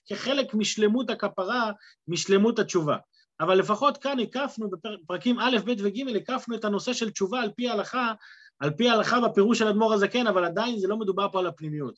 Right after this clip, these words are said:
לא דיברנו על מה זה תשובה לפי ה-, הקבלה, מה זה תשובה לפי החסידות. בעזרת השם, מפרק ד' ו-, ו-, ואילך, אנחנו נתחיל להיכנס כבר לעומק העניין, ולרדת לשורש הדבר, מה זה תשובה אמיתית, על פי חסידות, על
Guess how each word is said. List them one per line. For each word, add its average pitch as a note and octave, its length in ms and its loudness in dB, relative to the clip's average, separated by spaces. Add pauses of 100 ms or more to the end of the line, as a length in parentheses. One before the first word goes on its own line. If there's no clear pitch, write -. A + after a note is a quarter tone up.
לא F#3+ 160 -2
דיברנו F#3+ 420 -2
על E3 140 0 (320)
מה E3 220 2
זה F#3 100 -2
תשובה E3+ 300 -4
לפי E3 300 -4
ה-, C#3 180 0 (440)
הקבלה, B2+ 640 -2
מה D#3 120 -2
זה D#3+ 100 -6
תשובה D3 240 -4
לפי D#3 440 -4
החסידות. A#2+ 600 -6 (420)
בעזרת C#3+ 260 -2
השם, G3 260 2
מפרק D#3+ 340 -2
ד' E3+ 360 2
ו-, D3+ 480 0
ו-, B2+ 520 -2
ואילך, E3 640 -2 (420)
אנחנו B2+ 240 -2
נתחיל F#3 260 2
להיכנס E3 380 0
כבר D#3 160 0
לעומק D#3+ 380 2
העניין, C3+ 420 -2
ולרדת C3+ 400 -6
לשורש E3+ 420 -2
הדבר, C#3 400 0 (420)
מה E3+ 180 2
זה F3+ 140 0
תשובה D#3 460 -2
אמיתית, D3+ 540 -4
על A2 80 -6
פי D#3 160 -12
חסידות, C3+ 580 -4
על G#2+ 80 -6